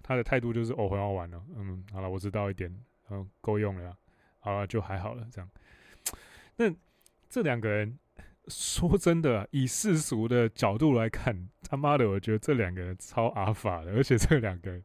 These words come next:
其实都是我觉得某种意义上是富二代。你们假如在听这一集的话，不要打我。真的，两个都是，两个都是爸爸超他妈阿尔法的富二代，一个是超强的创业者，另外一个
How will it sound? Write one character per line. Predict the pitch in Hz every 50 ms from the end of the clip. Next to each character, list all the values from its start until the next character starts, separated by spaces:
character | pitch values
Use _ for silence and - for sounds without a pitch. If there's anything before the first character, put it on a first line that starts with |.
| _
其 | - - 143
实 | 113 - - -
都 | - 120 110
是 | 117 - - 120 101 92 104 - _ _ - - -
我 | 117
觉 | - 117
得 | 113 113
某 | 113 123 131
种 | 120 107 104 104
意 | 107 104
义 | 104
上 | 107 104 104
是 | 101 104 101
富 | - - 104 92 92
二 | 90
代。 | - 90 85 95 - _ _ - - - - - - - - - - - -
你 | - 123
们 | 123 127
假 | 117 123 117
如 | 117
在 | 123 143 139
听 | - 139 127 123
这 | 123 120
一 | 120
集 | 113 104 95
的 | 92 95
话， | 101 104 95 92 98 110 -
不 | -
要 | 120 120
打 | - 95 92 92 92
我。 | 90 87 87 101 - _ _ - _ _ _ _ _ _ _ _ _ _ _ - -
真 | - 120 113
的， | 113
两 | 113 113 113 113
个 | 117
都 | 123 131
是， | 131 - 139 127 110 - - - - - - - - _ _ _ _ _ _ _ _ _
两 | 135 123 127
个 | 135
都 | 147 151
是 | 143 156 143
爸 | - 165 135 120
爸 | 110 110 104 104
超 | - - 117 113 117
他 | 113 117
妈 | 113 110
阿 | - - 98 95
尔 | 101
法 | - - 107 92 90 90
的 | 92 90 90 92 - - _ 311 233 -
富 | - - 107 101
二 | 98 98
代， | 95 95 87 92
一 | - 127
个 | 120 123 117
是 | 113 127
超 | 120 - - - 117 117 117 123
强 | - - - - 98 90 87 90
的 | 90 92 90 90 90 104 131 - - - _ - - - -
创 | - - - 120 107 113
业 | 110 101 95
者， | - - - - 170 135 -
另 | 139 131 123 120
外 | 120 117 117
一 | 113
个 | 104 107 101 95 92